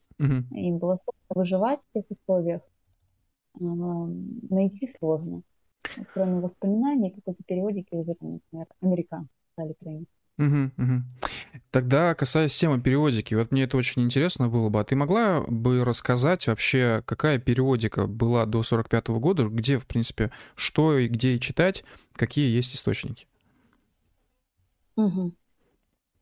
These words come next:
Speaker 2: Периодики, на самом деле, было большое количество,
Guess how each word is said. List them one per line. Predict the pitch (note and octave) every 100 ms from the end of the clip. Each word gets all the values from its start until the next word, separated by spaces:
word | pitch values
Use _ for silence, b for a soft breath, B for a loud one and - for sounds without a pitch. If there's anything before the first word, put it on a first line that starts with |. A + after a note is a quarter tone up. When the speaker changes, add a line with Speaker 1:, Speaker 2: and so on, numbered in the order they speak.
| _ _ _
Speaker 2:
Периодики, | G#3 G#3 D4 D#4+ C4 A3+
на | G#3
самом | G#3+ A#3+ A3
деле, | F#3+ G#3+ G#3 F#3 F3+ F3+ F3+
было | F3+ F3+
большое | F3+ F3+ - E3+
количество, | - F3 A#3+ C#4+ - - F3